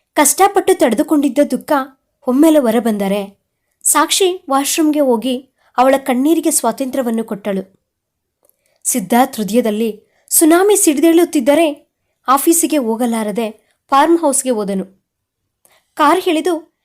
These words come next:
ಶರ್ಟ್ ರಿಮೂವ್ ಮಾಡುತ್ತಾ ಸ್ವಿಮ್ಮಿಂಗ್ ಪೂಲ್ ಹತ್ತಿರಕ್ಕೆ ಹೋಗಿ ಅದರೊಳಕ್ಕೆ ಜಂಪ್ ಮಾಡಿದನು. ಉರಿಯುತ್ತಿರುವ ಹೃದಯಕ್ಕೆ ಆ ತಣ್ಣನೆಯ ನೀರು ಸ್ವಲ್ಪ ಸುಧಾರಿಸಿದರೆ, ತುಂಬ ಹೊತ್ತು ಪೂಲ್‌ನಲ್ಲಿ ಸ್ವಿಮ್ ಮಾಡಿ ರೂಮಿನೊಳಕ್ಕೆ ಹೋಗಿ ಬೆಡ್ ಮೇಲೆ ಮಲಗಿಕೊಂಡನು.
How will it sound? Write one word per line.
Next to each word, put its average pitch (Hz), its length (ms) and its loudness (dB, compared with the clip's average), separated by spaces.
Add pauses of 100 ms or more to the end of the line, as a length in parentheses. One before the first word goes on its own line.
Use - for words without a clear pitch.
ಶರ್ಟ್ 330 380 0
ರಿಮೂವ್ 285 280 2
ಮಾಡುತ್ತಾ 240 640 -4 (180)
ಸ್ವಿಮ್ಮಿಂಗ್ 392 440 2
ಪೂಲ್ 381 160 0
ಹತ್ತಿರಕ್ಕೆ 320 480 -2
ಹೋಗಿ 339 600 -2
ಅದರೊಳಕ್ಕೆ 269 460 -2
ಜಂಪ್ 233 280 -6
ಮಾಡಿದನು. 208 400 -6 (1200)
ಉರಿಯುತ್ತಿರುವ 262 520 2
ಹೃದಯಕ್ಕೆ 226 800 -2 (400)
ಆ 285 100 4
ತಣ್ಣನೆಯ 311 580 4
ನೀರು 320 420 2
ಸ್ವಲ್ಪ 277 320 2
ಸುಧಾರಿಸಿದರೆ, 233 800 0 (560)
ತುಂಬ 254 300 2
ಹೊತ್ತು 294 260 -2
ಪೂಲ್‌ನಲ್ಲಿ 285 520 0
ಸ್ವಿಮ್ 233 300 -2
ಮಾಡಿ 240 420 -4 (340)
ರೂಮಿನೊಳಕ್ಕೆ 370 540 4
ಹೋಗಿ 330 540 0
ಬೆಡ್ 240 240 0
ಮೇಲೆ 302 240 0
ಮಲಗಿಕೊಂಡನು. 220 840 -4